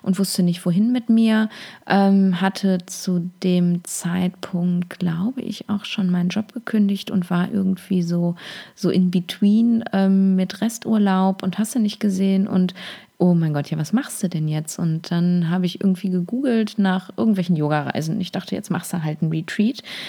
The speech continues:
und bin dann sehr, sehr kurzfristig, ich glaube, ich habe es zwei Wochen vorher gebucht, ähm, in der Wüste gelandet. Ähm, <laughs> völlig verrückt. In der Sahara nämlich, ähm,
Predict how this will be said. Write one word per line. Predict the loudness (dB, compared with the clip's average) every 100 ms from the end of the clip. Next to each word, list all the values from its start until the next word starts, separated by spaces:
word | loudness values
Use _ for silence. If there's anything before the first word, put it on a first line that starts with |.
| -14 -14 2
und | 4 6 4 2
bin | 0 4 4 4
dann | 4 4 4 2
sehr, | 0 -2 2 2 4
sehr | 0
kurzfristig, | 0 -4 -4 -4 -4 -2 -2 -2
ich |
glaube, | -2 -4
ich | -2
habe | -6
es | -4
zwei | -2 0
Wochen | 2 0 -2
vorher | 0 0 0
gebucht, | 0 0 0 -2 -6 -16 -16 -16 -10 0
ähm, | 4 6 4 2 2
in | 4 4
der | 4
Wüste | 2 2 0
gelandet. | 0 2 2 0 -2 -4 -12 -14 -2
Ähm, | 2 2 0 -4 _ 0
<laughs> | 2 2 -4
völlig | -2 0 0
verrückt. | 0 0 -2 -4 -12 -12 -6
In | 2 4 6 4 2 0
der | 0 0 0 -2 -2
Sahara | -2 -2 -2 -4 -2 0 2
nämlich, | 2 2 2 0 -2 -8 -6
ähm, | -2 2 2 2 0